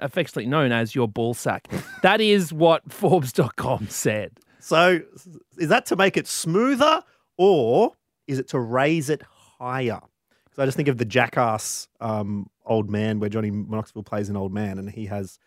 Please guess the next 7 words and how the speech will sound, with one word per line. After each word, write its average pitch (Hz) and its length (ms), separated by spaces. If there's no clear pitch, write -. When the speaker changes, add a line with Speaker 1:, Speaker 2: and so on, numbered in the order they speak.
Speaker 2:
uh, 101 140
some, 98 380
a - 60
fake - 460
<laughs> - 160
scrotal - 800
sack - 540